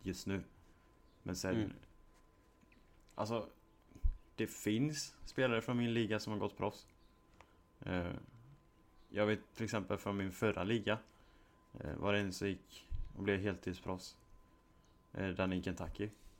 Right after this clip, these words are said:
Speaker 2: Ja.
Speaker 1: Eh, och, så att det finns ju en del som går och blir heltidsproffs därifrån också. Men det är, det är betydligt svårare för mig att göra. Och jag känner att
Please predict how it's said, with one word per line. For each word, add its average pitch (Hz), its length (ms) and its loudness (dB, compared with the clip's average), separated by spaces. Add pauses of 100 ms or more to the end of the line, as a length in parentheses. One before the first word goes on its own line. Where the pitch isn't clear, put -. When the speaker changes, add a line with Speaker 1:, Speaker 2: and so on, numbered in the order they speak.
(880)
Speaker 2:
Ja. 110 140 8
Speaker 1:
Eh, 82 600 -2
och, 104 180 2 (200)
så 104 100 -2
att - 220 -4
det 95 80 -8
finns 87 360 -4
ju - 20 -2
en 117 60 0
del 110 160 2
som 92 160 -2
går 87 240 -2
och 87 80 -6
blir 82 160 -2
heltidsproffs 82 580 -8
därifrån 87 340 -2
också. - 360 -4 (640)
Men 98 180 -2
det 98 60 2
är, 101 320 2 (500)
det 107 80 0
är 101 40 -2
betydligt 107 360 0
svårare 98 460 2
för 95 120 -8
mig 87 100 0
att 92 60 0 (100)
göra. - 100 -2 (580)
Och 87 240 -4 (1400)
jag 95 120 -6
känner 104 200 0
att 101 140 0